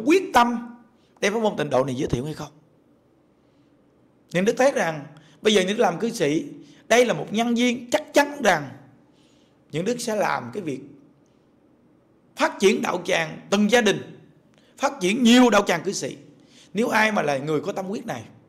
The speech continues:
hãy cùng chung tay nhiệt quyết hết mình, không dính dáng tiền bạc vật chất gì hết, không nói hai chữ cúng dường nằm trong đây, mà chúng ta cùng chung tay với nhau để phát triển Phật Pháp, phát triển Tịnh Độ,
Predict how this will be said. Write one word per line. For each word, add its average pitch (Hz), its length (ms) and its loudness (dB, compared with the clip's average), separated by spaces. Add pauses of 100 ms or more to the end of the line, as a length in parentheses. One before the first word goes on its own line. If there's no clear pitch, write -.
(600)
hãy 208 180 2
cùng 208 240 2
chung 247 180 -4
tay 247 180 2
nhiệt 220 340 4
quyết 320 180 0 (140)
hết 320 160 0
mình, 208 180 2 (1300)
không 214 280 -2
dính 262 200 -2
dáng 285 300 -4
tiền 175 180 4
bạc 175 180 -4
vật - 140 -4
chất 233 200 -4
gì 151 80 -8
hết, 135 120 -12 (1120)
không 233 240 -4
nói 269 120 2
hai 233 160 0
chữ 170 220 0
cúng 339 200 0
dường 190 260 4
nằm 156 140 0
trong 175 100 -8
đây, 185 160 -4 (1000)
mà 175 100 2
chúng 233 200 -4
ta 262 100 2
cùng 190 320 0
chung 262 220 -2
tay 254 200 4
với 277 100 -6
nhau 254 480 -2 (180)
để 175 120 -6
phát 320 260 0 (100)
triển 208 480 2 (140)
Phật - 180 -10
Pháp, 220 280 -6
phát 269 180 0
triển 185 160 -4
Tịnh 156 160 -4
Độ, - 220 -2